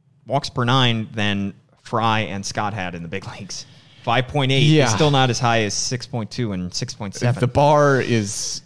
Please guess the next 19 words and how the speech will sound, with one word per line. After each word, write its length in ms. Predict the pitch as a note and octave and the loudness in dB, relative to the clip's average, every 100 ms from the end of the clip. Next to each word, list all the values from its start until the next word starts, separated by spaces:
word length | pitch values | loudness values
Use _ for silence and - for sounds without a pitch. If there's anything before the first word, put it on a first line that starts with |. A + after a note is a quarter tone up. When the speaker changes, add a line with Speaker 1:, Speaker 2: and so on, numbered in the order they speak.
| - | -10
Speaker 2:
is 160 | A2 G#2 | -4 0
not 240 | A#2+ A#2+ | 0 2
very 220 | A2 G2 | 0 0
high 280 | F#2+ - D#3 | -2 -6 -2
Speaker 1:
No, 140 | C3 | -2
Speaker 2:
for 60 | F#2+ | -2
those 120 | E2 | -4
Speaker 1:
and 100 | G2 | -6
Speaker 2:
walk 180 | G2 F2+ | -6 -4
Speaker 1:
it 20 | |
Speaker 2:
numbers, 300 | G#2+ A2 D3 | -2 2 2
but 320 | D3+ C#3+ - - | 2 0 -2 -14
yes. 360 | A#2+ G2 - - | -8 -8 -8 -8
Speaker 1:
Yeah, 160 | A2+ - - B2+ | -8 -8 -14 -6
again. 260 | A#2 G2 - | -4 -4 -2
All 80 | D#3 | 0
right, 320 | A2+ - - | 0 -2 0
uh, 240 | D3+ D3+ | 2 2
swingmen. 800 | - - - F3+ G#3 D#3 F#2 E2+ | 0 -2 0 4 4 4 2 -4